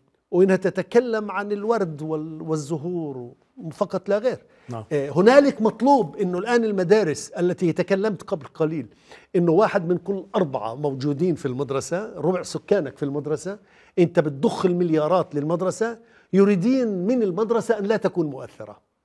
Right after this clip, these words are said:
Speaker 1: لا علاقة لها بالقيم، وهذا كارثة، أو أن تغير القيم التي تريد أن تدرسها. ليس عندنا فقط، في العالم العربي والإسلامي كله.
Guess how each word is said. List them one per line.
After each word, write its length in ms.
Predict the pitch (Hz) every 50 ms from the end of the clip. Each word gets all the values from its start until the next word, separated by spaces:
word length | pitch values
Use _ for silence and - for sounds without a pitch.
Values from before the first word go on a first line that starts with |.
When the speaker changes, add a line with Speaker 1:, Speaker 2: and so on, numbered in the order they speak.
| _ _
Speaker 1:
لا 120 | - 226 262
علاقة 480 | 262 269 269 269 240 - 220 - 208
لها 180 | 196 180 165 185
بالقيم، 480 | 170 175 180 - - 165 147 127 127 139
وهذا 220 | 131 180 220 220
كارثة، 500 | 214 - 262 247 190 151 - - 110 107 - - -
أو 320 | 262 285 311 330 311 294
أن 180 | 285 285 262 -
تغير 360 | 285 269 302 302 269 285 277
القيم 420 | 277 208 - 277 285 277 269 240
التي 300 | 220 208 233 226 - 220
تريد 320 | 180 - 185 196 226 196 180
أن 100 | 180 156
تدرسها. 500 | - 156 123 139 117 120 113 - - - - - - - - -
ليس 320 | 196 226 277 320 240 - 247
عندنا 420 | 233 254 302 285 285 262 233 202
فقط، 420 | - 226 214 - 285 254 156 - _ _ _ _ _ _ _
في 80 | -
العالم 360 | 208 180 170 240 294 311 277 240
العربي 360 | 208 190 269 302 302 302 294
والإسلامي 500 | 262 233 226 208 - - 269 262 254 240
كله. 280 | - 285 294 247 156